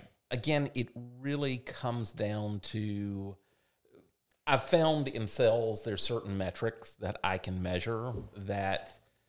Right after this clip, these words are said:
kind of tell me, like, one of the things is the length of the consultation. So we have ways to track in the sales team how long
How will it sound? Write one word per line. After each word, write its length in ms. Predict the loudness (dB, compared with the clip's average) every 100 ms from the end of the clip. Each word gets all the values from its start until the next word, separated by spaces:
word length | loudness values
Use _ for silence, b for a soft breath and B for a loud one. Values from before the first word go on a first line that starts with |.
| _ _
kind 180 | 4 4
of 100 | 4
tell 260 | 4 6 6
me, 140 | 2
like, 220 | -4 -6
one 380 | -6 -8 2 2
of 100 | 2
the 60 | -2
things 540 | -4 -4 -4 -6 -10 -10
is 260 | -8 -6
the 100 | -4
length 360 | -2 -2 -4 -6
of 100 | -8
the 80 | -6
consultation. 800 | -6 -4 -4 -4 -8 -8 -12 -16 -18 -10
So 440 | 2 4 4 2 B B B
we 180 | 0 4
have 200 | 6 4
ways 360 | 4 2 2 -2
to 80 | -8
track 380 | 0 2 2 0
in 60 |
the 60 | -6
sales 400 | 4 6 6 2
team 400 | 0 -2 -2 -4 -8 -2
how 160 | 0
long 680 | 0 0 0 0 -2 -4 -8